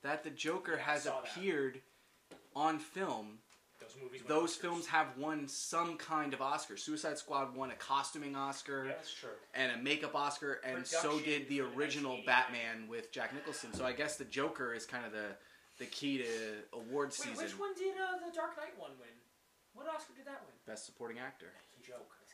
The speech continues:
Speaker 2: kidding. Jeez.
Speaker 1: Oh.
Speaker 2: I know he won Best Supporting
Speaker 1: Oh,
Speaker 2: Actor.
Speaker 1: all right, well.
Speaker 2: He literally thanked him in the speech. It was a joke. It
Speaker 3: Um,
Speaker 2: failed, apparently.
Speaker 3: so
Speaker 1: It did,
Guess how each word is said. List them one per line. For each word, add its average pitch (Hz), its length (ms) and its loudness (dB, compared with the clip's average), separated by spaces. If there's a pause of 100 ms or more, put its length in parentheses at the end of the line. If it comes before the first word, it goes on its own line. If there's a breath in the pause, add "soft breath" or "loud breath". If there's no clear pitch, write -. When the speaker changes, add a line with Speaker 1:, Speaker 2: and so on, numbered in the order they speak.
Speaker 2:
kidding. - 180 -18 (240)
Jeez. - 240 -20 (800)
Speaker 1:
Oh. 113 180 -8
Speaker 2:
I 123 160 -18
know 160 240 -10
he 139 100 -20
won 120 160 -14
Best - 300 -12
Supporting 127 160 -8
Speaker 1:
Oh, 139 80 0
Speaker 2:
Actor. - 140 -2
Speaker 1:
all - 100 4
right, - 160 -4
well. - 160 -4
Speaker 2:
He 269 240 12
literally 269 300 8 (100)
thanked 220 320 8
him 190 240 -2
in 190 80 -4
the 185 80 -6
speech. - 480 -14 (320)
It - 0 -
was 135 80 -20
a - 80 -18
joke. - 100 -6 (140)
It - 20 -20
Speaker 3:
Um, - 140 -4
Speaker 2:
failed, 143 340 4 (140)
apparently. - 480 -14
Speaker 3:
so 151 160 -2
Speaker 1:
It 127 40 -2
did, 113 120 0